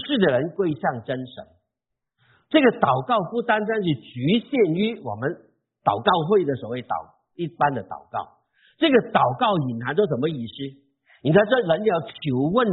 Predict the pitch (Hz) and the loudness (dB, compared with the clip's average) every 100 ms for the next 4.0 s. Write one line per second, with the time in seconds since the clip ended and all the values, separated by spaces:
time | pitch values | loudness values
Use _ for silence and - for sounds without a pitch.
0 | 135 151 190 127 117 180 - _ _ - | 0 -2 -2 0 2 0 -2 _ _ 0
1 | 254 214 247 208 156 139 151 139 165 175 | 2 2 0 0 0 -2 -2 -2 -6 -8
2 | 127 139 - 113 107 104 - _ _ _ | -6 -6 -8 -12 -12 -16 -18 _ _ _
3 | _ 277 226 131 170 175 147 120 156 147 | _ 0 2 0 -2 -2 -4 -4 -6 -6